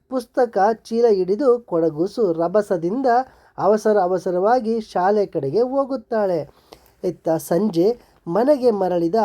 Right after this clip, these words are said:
ಆಕೆಯ ತಂದೆ ಆಯಾಸಗೊಂಡಿದ್ದರು. ದೂರದ ಊರಿನ ಪ್ರಯಾಣದಿಂದ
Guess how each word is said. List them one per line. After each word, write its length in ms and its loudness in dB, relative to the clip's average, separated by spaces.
ಆಕೆಯ 440 -4
ತಂದೆ 560 -4
ಆಯಾಸಗೊಂಡಿದ್ದರು. 1400 -2
ದೂರದ 340 4
ಊರಿನ 440 2
ಪ್ರಯಾಣದಿಂದ 760 -2